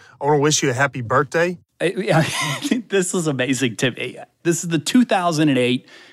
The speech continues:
Speaker 2: National Player of the Year in college basketball, two thousand and nine national champion, all-time leading scorer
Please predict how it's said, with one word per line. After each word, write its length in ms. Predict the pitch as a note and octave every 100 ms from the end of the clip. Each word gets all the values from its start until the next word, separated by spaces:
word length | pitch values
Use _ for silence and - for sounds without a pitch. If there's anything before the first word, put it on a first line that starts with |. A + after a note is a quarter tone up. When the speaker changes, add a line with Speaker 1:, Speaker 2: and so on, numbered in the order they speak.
| _ _
Speaker 2:
National 520 | - B2+ F3 - F#3 E3+
Player 440 | - D#3+ D3+ D3+
of 140 | C#3 B2
the 80 |
Year 460 | B2+ B2+ A2 F#2+ G2+ _ _ _ _ _ _ _ _
in 280 | B2+ A2+ B2
college 380 | C3+ B2+ B2 A2+
basketball, 720 | A2 F#2 A2 F#2+ F2+ G#2+ _ _ _ _
two 120 | -
thousand 360 | F#3 E3 D3+ D#3
and 80 | C3+
nine 260 | B2 B2 A#2+
national 380 | A#2 A#2+ C#3+
champion, 640 | C3 C3+ B2 A#2+ A#2+ A#2+ B2 _ _ _ -
all-time 540 | E3+ G#3+ F#3+ F3+ F3
leading 280 | D#3+ D#3 D#3
scorer 640 | - - D3 A#2+ A2 A#2